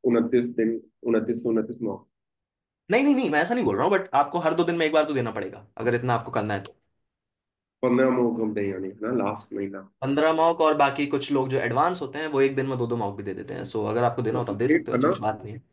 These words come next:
Speaker 1: last अपने ने session रखा था, वो अपने पास ही पढ़ता था, all India rank forty-four था, वो दो-दो मॉक देने लग गया था, सुबह भी शाम को भी ऐसे।
Speaker 2: हाँ, हाँ,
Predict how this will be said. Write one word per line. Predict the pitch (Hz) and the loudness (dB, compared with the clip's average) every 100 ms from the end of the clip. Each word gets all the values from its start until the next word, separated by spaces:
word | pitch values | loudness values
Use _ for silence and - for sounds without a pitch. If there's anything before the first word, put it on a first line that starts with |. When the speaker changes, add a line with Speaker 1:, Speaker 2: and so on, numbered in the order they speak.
| 123 | 0
Speaker 1:
last | 117 120 - 139 | 2 2 -2 -6
अपने | 113 120 | -4 -2
ने | 127 | -2
session | - 120 120 | -2 -2 -2
रखा | 107 107 | -4 -6
था, | 110 | -6
वो | 123 110 | -2 -2
अपने | 107 113 | 0 -2
पास | 110 107 | -4 -8
ही | - | -8
पढ़ता | 101 98 | -10 -8
था, | 101 120 120 | -6 -2 2
all | 117 | 4
India | 113 123 | 4 2
rank | 120 120 | 0 -2
forty-four | 117 113 110 143 | -4 -4 -2 0
था, | |
वो | 139 147 160 - _ _ - - | 2 2 2 -2 _ _ -10 0
दो-दो | 135 135 175 | 4 4 4
मॉक | 160 147 | 4 4
देने | 120 117 | 2 2
लग | 95 | 2
गया | 101 | -2
था, | 101 | -4
सुबह | 120 123 131 | -2 2 2
भी | 143 | 0
शाम | 131 101 104 | -2 -4 -4
को | 104 | -6
भी | 104 101 - _ - | -6 -8 -12 _ -6
ऐसे। | 101 - | -6 -6
Speaker 2:
हाँ, | 98 190 | 2 4
हाँ, | 185 147 113 | 6 4 0